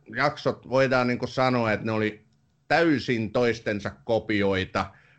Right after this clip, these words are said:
Oli alku, pitää selvitä, tapahtuu joku julma rikos, sitten tää kyseinen pari menee sitä selvittämään, ja he selvittää monesti tämmösten huumorin sävytteisten kohtausten kai-, kautta.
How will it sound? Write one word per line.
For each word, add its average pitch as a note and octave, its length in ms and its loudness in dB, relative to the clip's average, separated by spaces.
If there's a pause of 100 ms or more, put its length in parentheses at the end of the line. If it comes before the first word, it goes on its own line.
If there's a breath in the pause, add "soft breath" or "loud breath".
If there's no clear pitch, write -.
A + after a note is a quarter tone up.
Oli A2+ 260 2
alku, C#3+ 540 2
pitää B2 440 0
selvitä, A#2+ 480 -2
tapahtuu B2 460 -2
joku A2 240 -2
julma A#2 380 0
rikos, C3 600 0
sitten A2+ 260 -10
tää G#2+ 380 0
kyseinen A#2+ 460 -2
pari C3+ 320 2
menee G#2 340 -2
sitä - 220 -12
selvittämään, B2 1000 0
ja A2+ 120 -2
he A#2 140 2
selvittää A2 960 0 (380 soft breath)
monesti A#2+ 500 0
tämmösten C3 800 0 (280)
huumorin A#2 680 2
sävytteisten A2 1040 -2
kohtausten G#2 840 -2
kai-, G#2 340 -2 (300)
kautta. A2 520 0